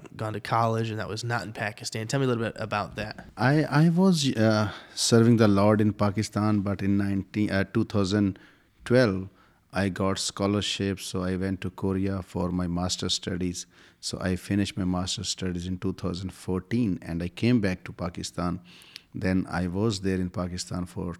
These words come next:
Speaker 2: two years. And then a friend of mine from Bangladesh, he was already studying in, uh, Korea. He called me and he told me, "Amir, you should come back to finish your P H D." And I told him, "I am very happy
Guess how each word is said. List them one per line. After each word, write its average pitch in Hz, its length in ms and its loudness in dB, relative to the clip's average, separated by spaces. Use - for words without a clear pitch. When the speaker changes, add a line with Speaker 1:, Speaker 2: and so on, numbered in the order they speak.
Speaker 2:
two 139 100 2
years. 82 420 -4
And 87 300 -2
then 107 440 -2
a 87 160 -6
friend 101 340 -2
of 92 120 -2
mine 90 460 0
from 90 340 -6
Bangladesh, 95 720 -2
he 110 140 -2
was 110 240 -6
already 107 400 0
studying 92 440 -2
in, 90 240 -2
uh, 85 220 -6
Korea. 92 480 -2
He 110 520 0
called 101 320 2
me 92 200 0
and 95 140 -4
he 92 100 -2
told 98 320 -2
me, 90 300 -4
"Amir, 92 280 -4
you 95 140 -4
should - 240 -8
come 107 180 -2
back 101 300 -6
to 90 100 -8
finish 107 320 -2
your 92 140 -4
P 104 240 -2
H - 180 -4
D." 95 160 -14
And 90 200 -4
I 95 80 -2
told 107 300 -2
him, 98 180 0
"I 104 80 -2
am 104 100 0
very 98 180 -2
happy 110 520 0